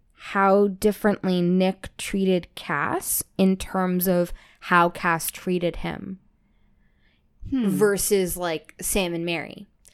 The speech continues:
Speaker 1: Because in last episode, we had Nick being very, like, gentle and being very, like,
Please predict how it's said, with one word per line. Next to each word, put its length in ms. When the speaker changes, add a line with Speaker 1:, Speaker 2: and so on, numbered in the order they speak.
Speaker 1:
Because 360
in 240
last 280
episode, 720
we 180
had 400
Nick 340
being 340
very, 340
like, 320
gentle 480
and 180
being 360
very, 400
like, 400